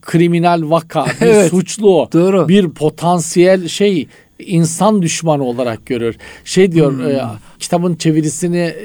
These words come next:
Speaker 1: Fro-, Fromm'un, Erich Fromm'un Erdem ve Mutluluk diye bir kitabı var. Çeviren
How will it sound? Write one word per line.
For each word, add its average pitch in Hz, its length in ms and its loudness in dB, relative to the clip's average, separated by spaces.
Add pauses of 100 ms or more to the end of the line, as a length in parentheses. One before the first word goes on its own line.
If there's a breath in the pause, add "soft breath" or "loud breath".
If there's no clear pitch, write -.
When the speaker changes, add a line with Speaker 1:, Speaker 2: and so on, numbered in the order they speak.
(140)
Speaker 1:
Fro-, 160 360 -2
Fromm'un, 185 500 -4
Erich 165 260 -2
Fromm'un 175 380 -4
Erdem 151 380 -2
ve 160 60 -2
Mutluluk 156 460 -4
diye 151 160 0
bir 143 40 -6
kitabı 165 340 -4
var. 220 200 -2
Çeviren 160 520 -2